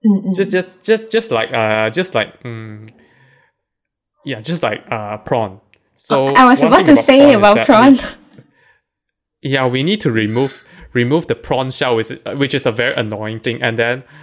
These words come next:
Speaker 2: that is the one reason why I dislike eating prawns. Yeah.
Speaker 1: Mm.
Speaker 2: <laughs> I, I will literally not, not choose a prawn dish if, if, if I want to, want to open up the shell. But then I, I,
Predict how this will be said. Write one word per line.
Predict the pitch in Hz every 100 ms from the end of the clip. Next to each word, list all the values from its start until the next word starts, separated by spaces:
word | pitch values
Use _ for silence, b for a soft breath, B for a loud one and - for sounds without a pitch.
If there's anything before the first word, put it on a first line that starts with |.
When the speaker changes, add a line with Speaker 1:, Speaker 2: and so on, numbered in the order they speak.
| b b 160
Speaker 2:
that | - 214 147
is | 120 -
the | 113 113 -
one | 139 160 180 170
reason | 127 120 143 127
why | 123 147 170 -
I | 107
dislike | 107 110 - 120 123
eating | 135 120 113
prawns. | 110 110 104 - _ _ _ _ -
Yeah. | 247 247
Speaker 1:
Mm. | 254 254 254 247 - 285 _ _
Speaker 2:
<laughs> |
I, | 139 - - 135 131
I | 139
will | 131
literally | 151 151 160 156
not, | 170 170 - -
not | 151 -
choose | - 156
a | 117
prawn | - 123 120
dish | 123
if, | 120 - -
if, | 120 _ _ _ _ _
if | 135 120 -
I | 120 110
want | 110 120 123 123
to, | 120 107 101 101 101 101 _ _ _ _ _ _ _ _
want | 123 120
to | 113 104
open | - - 123
up | 117
the | 113
shell. | - 117
But | 120
then | 147 196 b b b b b -
I, | 139 131 131 -
I, | 156